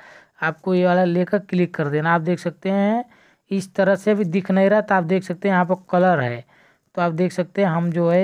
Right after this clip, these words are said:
एक इस कलर को ले लिए। आप देख सकते हैं इस तरह से मैंने इस कलर को ले लिया। अब क्या करना है, इसका साइज आपको जो है करना है अपने अनुसार, जो है इसको सेट करना है। आप देख सकते हैं आप अपने अनुसार जो है इसको सेट कर दीजिए।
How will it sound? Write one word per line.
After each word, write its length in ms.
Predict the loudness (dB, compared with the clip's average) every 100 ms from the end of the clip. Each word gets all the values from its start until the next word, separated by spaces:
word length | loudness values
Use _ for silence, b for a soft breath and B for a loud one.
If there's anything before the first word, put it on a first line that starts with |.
| 2
एक 300 | -2 -4 _
इस 180 | -12 -12 -10
कलर 300 | -4 0 0
को 120 | 0
ले 160 | -2 -2
लिए। 220 | -4 -4
आप 120 | -4 -2
देख 200 | -2 -4
सकते 280 | -8 -4
हैं 180 | -2 -2 -4 B B B
इस 200 | -4 -2
तरह 180 | 0 0
से 140 | 2
मैंने 300 | 0 2 2
इस 120 | 0 -2
कलर 320 | -2 0 2
को 120 | 0
ले 160 | 0 0
लिया। 240 | -4 -8 -10 B B -4
अब 220 | -2 0
क्या 140 | 0 0
करना 300 | 0 2 2
है, 100 | 2
इसका 260 | 0 -2
साइज 540 | -2 -4 -2 0 2 2
आपको 320 | 0 0 -2
जो 160 | 2 2
है 140 | 2 2
करना 360 | 0 0 2
है 80 | 2
अपने 200 | 2 0
अनुसार, 400 | 0 0 0 0
जो 180 | 2 4
है 180 | 4 2 B B B _
इसको 280 | -14 -4 -4
सेट 280 | 0 0 0
करना 380 | 0 -4 0 0
है। 80 | 2
आप 80 | 0
देख 220 | -2 -2
सकते 300 | -4 -4 -4
हैं 340 | -2 -2 -2 -6 _ _ b b b -2
आप 280 | 0 0 -2
अपने 260 | -2 0
अनुसार 400 | 0 0 0 -2
जो 160 | 0 0
है 80 | 0
इसको 260 | -2 -4 -4
सेट 260 | -2 -4
कर 200 | -4 -6 -6
दीजिए। 460 | -6 -8 -8 -10